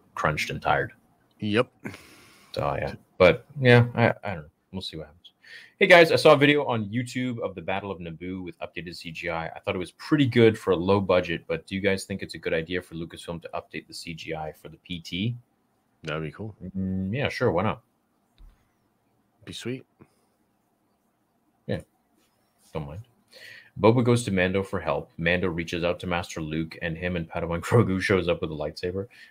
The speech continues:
Speaker 1: What I think will happen? That'd be crazy.
Speaker 2: That would be fun.
Speaker 1: That'd be wild, man. Do you think we'll see Din's clan again? Do you think we'll see Din pull his clan together from season one?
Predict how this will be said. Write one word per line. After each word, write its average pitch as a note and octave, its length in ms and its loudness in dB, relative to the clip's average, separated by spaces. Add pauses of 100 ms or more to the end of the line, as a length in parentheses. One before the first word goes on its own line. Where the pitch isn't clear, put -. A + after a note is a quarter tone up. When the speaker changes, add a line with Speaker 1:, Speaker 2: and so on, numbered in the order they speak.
(140)
Speaker 1:
What F2+ 100 -14
I F2 40 -10
think D#2+ 220 -16
will D#2+ 80 -10
happen? F2 340 -14 (380)
That'd - 140 -20
be - 80 -18
crazy. - 420 -20 (1900)
Speaker 2:
That E2 120 -10
would D#2+ 120 -10
be D#2+ 80 -16
fun. E2 260 -14 (340)
Speaker 1:
That'd - 140 -18
be - 140 -18
wild, - 360 -14
man. - 140 -18 (1600)
Do A#2 80 0
you A#2 60 2
think D#3+ 220 0
we'll D#3+ 120 -2
see - 180 -2
Din's G2 400 0
clan F2+ 320 -2
again? B2 360 0
Do A#2+ 100 -8
you F2+ 60 -8
think F#2+ 200 -6
we'll F#2 80 -8
see F#2+ 220 -10
Din F2 280 -4
pull F#2 240 -6
his F2 280 -8 (140)
clan F2 360 0
together F2 540 -4
from F#2 180 -10
season E2+ 340 -10
one? G#2+ 320 -2